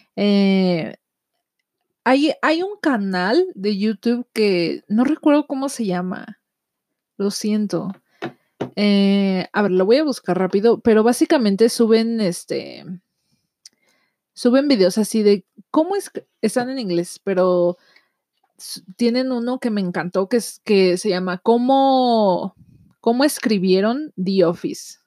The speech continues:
Y es un,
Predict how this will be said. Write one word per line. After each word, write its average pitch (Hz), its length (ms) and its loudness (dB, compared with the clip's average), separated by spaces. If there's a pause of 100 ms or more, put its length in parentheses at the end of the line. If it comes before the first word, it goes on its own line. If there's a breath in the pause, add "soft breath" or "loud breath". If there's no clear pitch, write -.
(4000 soft breath)
Y 208 580 4
es - 1000 -2 (2500 soft breath)
un, 226 440 -2